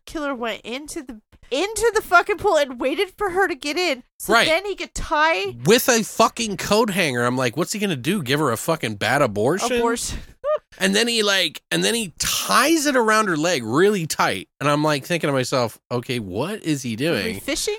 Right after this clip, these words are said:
Speaker 1: What are we doing?
Speaker 2: Pulls her leg down so she can't swim up and ties it to the drain at the bottom of the pool. And I'm thinking to myself, "Why would she not be able to get out of that?"
Speaker 1: Right. Well, she didn't.
Speaker 2: Yeah, she drowned.
Speaker 1: 'Cause obviously she's stupid. She's a woman.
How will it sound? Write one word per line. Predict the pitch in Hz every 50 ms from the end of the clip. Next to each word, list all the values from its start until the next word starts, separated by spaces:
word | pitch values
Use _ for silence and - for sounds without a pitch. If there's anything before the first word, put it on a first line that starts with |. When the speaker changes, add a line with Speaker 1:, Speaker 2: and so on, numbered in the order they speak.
| 453 466 466
Speaker 1:
What | 403 349 359
are |
we | 359 359 349
doing? | - 359 - _
Speaker 2:
Pulls | - - 214 247 285 302 330 285 -
her | 277 269 240
leg | 214 196 196 196 214 226 226 220 196 170
down | 147 135 127 123 127 127 120
so | - 151 131
she | - 151 135
can't | - 175 170 165 151 -
swim | - - 170 170 156 143
up | 135 151 175 220 240 - _ -
and | 160 165 160 -
ties | - - - 190 202 214 220 202 -
it | 220 - _
to | - 180 160
the | 147
drain | 135 120 113 127 147 160 165 170 170 151
at | 139 113
the | - 127
bottom | 107 113 123 131 135 135 123 117
of | 107
the | 107
pool. | 98 - 147 135 120 98 87 - - _ _ _ _
And | 147 156
I'm | 165 165
thinking | 151 185 175 180 180
to | 165
myself, | 156 143 131 - 151 143 139 131 - - - _ 101
"Why | 104 107 110 120 135
would | 170 208 196
she | - - 254
not | 247 262 269 240
be | 277 277
able | 277 277
to | 277
get | 262 285 277
out | 277 285 285
of | 285 294
that?" | 302 311 311 302 277 - _ _ _ -
Speaker 1:
Right. | 247 247 226 180 165 - - - _ _ _ _ _
Well, | - 269
she | - - 294 247
didn't. | 202 262 269 240 202 170 160 190 214 - _ _ _ _ -
Speaker 2:
Yeah, | 185 147 90
she | - - - 175 156
drowned. | 135 175 175 151 113 98 87 - _
Speaker 1:
'Cause | - - 240 -
obviously | 311 294 285 262 269 240 - - 226 190
she's | - - - 240 220 -
stupid. | - - - 277 285 - - - -
She's | - - - 294 285 - 277
a | 262
woman. | 202 196 247 320 285 220 180 -